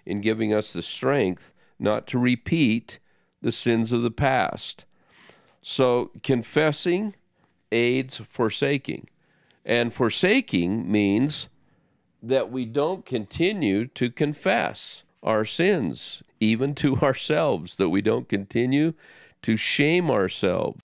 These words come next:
or to re-, to relive them in any way, in, uh,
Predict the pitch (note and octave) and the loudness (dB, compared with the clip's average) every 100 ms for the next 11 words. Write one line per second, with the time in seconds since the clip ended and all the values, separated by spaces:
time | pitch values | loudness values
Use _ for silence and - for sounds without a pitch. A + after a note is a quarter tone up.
0 | _ - G#2 G#2+ - A#2 A2+ A#2 - - | _ -2 0 0 0 0 2 0 -2 -2
1 | A#2 A2 G#2+ G2+ - - - A2 C#3 D3 | 2 4 4 0 -4 -20 -2 4 4 6
2 | C#3+ E3+ C#3+ A2 G2+ A#2 - G2 A2 - | 4 2 2 4 4 2 2 2 2 2
3 | A2 B2+ C#3 A#2 B2+ C#3 G2 D2 B1 - | 2 2 2 4 4 4 2 0 -4 -12
4 | _ - G2+ F#2+ F#2+ F#2 F#2 F#2 | _ -2 0 0 0 0 0 0